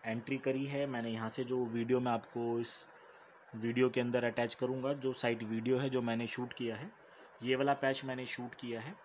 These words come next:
और ये काफ़ी पीछे तक जो मेन बॉडी है इसकी यहाँ तक रहने वाली है।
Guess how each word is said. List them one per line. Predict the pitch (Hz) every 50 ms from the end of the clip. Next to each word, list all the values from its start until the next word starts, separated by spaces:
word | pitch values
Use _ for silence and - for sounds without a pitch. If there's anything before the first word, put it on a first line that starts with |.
| - -
और | 117 117
ये | 131 135
काफ़ी | 135 - 156 156 156 165 165 156 - - 160 156 160 156
पीछे | 151 - 147 139 139 135 - - 147 147
तक | 143 - 147 143 143 135 123
जो | 131 131 131
मेन | 127 123 127 131 131 127
बॉडी | 123 120 120 131 131 131
है | 135 131
इसकी | 123 117 - - 135
यहाँ | 131 123 117 113
तक | 113 123 120
रहने | 113 107 104 113 117
वाली | 117 113 107 113 110
है। | 113 135 175